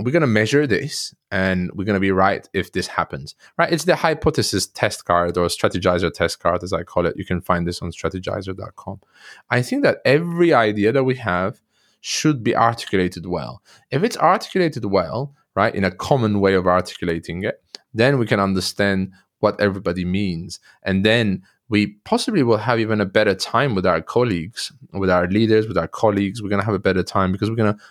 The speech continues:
all kind of speak almost the same language. We're gonna have a default way of sharing and articulating ideas, hypotheses, and that's gonna start creating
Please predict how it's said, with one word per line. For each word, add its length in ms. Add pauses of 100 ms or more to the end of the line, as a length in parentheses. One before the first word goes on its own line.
(180)
all 220
kind 260
of 60
speak 280
almost 300
the 60
same 240
language. 500 (320)
We're 80
gonna 140
have 180
a 60
default 560
way 280
of 240
sharing 680
and 80
articulating 760
ideas, 640
hypotheses, 800 (380)
and 180
that's 260
gonna 200
start 380
creating 480